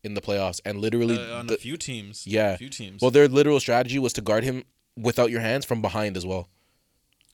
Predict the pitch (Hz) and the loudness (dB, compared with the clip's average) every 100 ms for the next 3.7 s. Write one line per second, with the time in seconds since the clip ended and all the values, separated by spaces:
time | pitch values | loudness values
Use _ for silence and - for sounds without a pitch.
0 | _ 101 101 147 _ - 107 95 110 120 | _ -20 -16 -18 _ 0 2 2 4 2
1 | 113 113 123 131 131 110 113 110 110 107 | 2 0 0 0 -2 0 0 2 0 0
2 | 95 107 101 - 85 85 - _ _ _ | -4 -6 -4 -2 -2 -2 -6 _ _ _
3 | _ _ _ _ - - 104 | _ _ _ _ -20 -20 -20